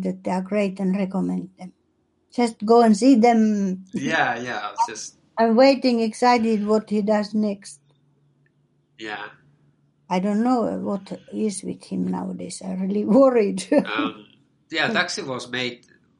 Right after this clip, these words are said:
Speaker 2: uh, was in, uh, two thousand fifteen, so it's not
Speaker 1: Yeah.
Speaker 2: so old. Like, the
Speaker 1: No.
Speaker 2: This Is Not a Film was two thousand eleven. So
Speaker 1: Mm.
Speaker 2: I, I don't know if he made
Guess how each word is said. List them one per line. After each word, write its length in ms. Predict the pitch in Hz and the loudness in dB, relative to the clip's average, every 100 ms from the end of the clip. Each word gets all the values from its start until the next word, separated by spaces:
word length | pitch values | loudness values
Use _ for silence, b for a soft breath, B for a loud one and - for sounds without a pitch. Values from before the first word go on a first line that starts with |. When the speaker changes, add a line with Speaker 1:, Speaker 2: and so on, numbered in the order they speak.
| - | -14
Speaker 2:
uh, 160 | 110 107 | -12 -10
was 280 | 110 110 - | -10 -10 -12
in, 340 | 104 95 98 | -14 -18 -18
uh, 40 | 98 | -16
two 160 | - 110 | -16 -10
thousand 320 | 110 104 104 | -10 -10 -14
fifteen, 540 | - 104 - 113 90 - _ | -16 -18 -16 -14 -14 -18 _
so 140 | - 98 | -16 -14
it's 120 | 98 | -6
not 140 | 107 | -4
Speaker 1:
Yeah. 60 | 165 - | -6 -10
Speaker 2:
so 180 | - 104 98 | -12 -12 -10
old. 500 | 104 104 90 - - - _ | -10 -10 -12 -20 -20 -20 _
Like, 300 | 87 90 _ | -20 -20 _
the 80 | 101 | -12
Speaker 1:
No. 320 | 95 90 175 | -10 -14 -18
Speaker 2:
This 160 | - 104 | -18 -18
Is 100 | 104 | -16
Not 160 | 104 - | -18 -18
a 60 | |
Film 260 | - 107 98 | -18 -18 -16
was 140 | 98 | -20
two 140 | - 104 | -18 -16
thousand 280 | 95 95 101 98 | -16 -16 -16 -14
eleven. 300 | 104 107 98 98 b b b b b | -12 -12 -12 -16 b b b b b
So 180 | - 113 110 | -14 -8 -6
Speaker 1:
Mm. 60 | - | -4
Speaker 2:
I, 180 | 131 117 | -6 -6
I 40 | |
don't 140 | 139 147 | -6 -4
know 120 | 165 | -4
if 140 | 120 - | -6 -10
he 140 | 110 | -12
made 360 | 107 107 104 | -10 -10 -12